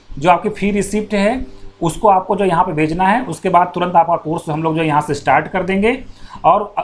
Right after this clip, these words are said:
इसके अलावा और भी कोई query आपको होगी, कोई आपको जिज्ञासा होगी, payment करने में कोई दिक्कत अगर आपको आती है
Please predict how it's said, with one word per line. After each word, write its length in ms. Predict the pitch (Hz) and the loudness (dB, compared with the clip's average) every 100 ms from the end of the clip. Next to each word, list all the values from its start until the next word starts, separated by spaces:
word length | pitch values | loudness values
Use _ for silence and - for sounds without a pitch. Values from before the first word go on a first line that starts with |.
| - | -8
इसके 200 | 160 220 | -2 2
अलावा 220 | 202 214 | 4 2
और 260 | 160 175 214 | 2 2 0
भी 100 | 220 | 2
कोई 160 | 208 | 0
query 380 | 208 175 165 214 | 2 0 2 2
आपको 260 | 202 190 196 | 2 2 -2
होगी, 260 | 185 190 | 0 0
कोई 180 | - 175 | 0 2
आपको 200 | 170 170 | 2 2
जिज्ञासा 440 | 156 147 151 156 190 | -4 2 2 2 0
होगी, 240 | 180 196 | 0 -2
payment 300 | 170 160 175 | 0 0 0
करने 160 | 180 175 | -2 -4
में 100 | 185 | -4
कोई 100 | 160 | -6
दिक्कत 340 | 143 - 190 | -4 -4 -2
अगर 120 | 185 | 4
आपको 240 | 175 208 180 | 4 4 2
आती 280 | - 208 | 2 -2
है 460 | 196 240 254 _ | -2 -4 -8 _